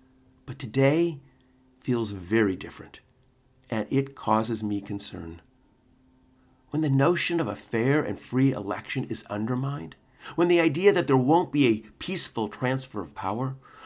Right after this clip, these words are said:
when one of the key candidates claims without proof that the election is rigged, when the claim is made that a victor needs to be declared on the election night before all the votes are counted, our system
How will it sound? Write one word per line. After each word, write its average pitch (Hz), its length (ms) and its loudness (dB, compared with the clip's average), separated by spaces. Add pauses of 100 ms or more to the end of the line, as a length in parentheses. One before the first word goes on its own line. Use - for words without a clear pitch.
(160)
when 143 300 4
one 190 200 6
of 202 80 4
the 135 60 -4
key 170 320 -4
candidates 147 600 0
claims 165 460 -2
without 131 600 4
proof 92 380 -4 (220)
that 135 140 -2
the 123 80 0
election 117 560 -2
is 117 160 -2
rigged, 113 500 -4 (240)
when - 140 -2
the 180 80 -2
claim 220 420 2
is 139 180 2
made 151 400 4
that 131 120 2
a 113 80 0
victor 170 360 6
needs 143 280 0
to 135 80 -2
be 131 80 -6
declared 147 580 2
on 117 180 0
the 113 140 -2
election 151 600 -4
night 170 340 0 (340)
before 147 460 2
all 156 340 10
the 151 80 2
votes 139 420 2
are 98 120 -2
counted, 135 500 -4 (640)
our 196 100 2
system - 540 -6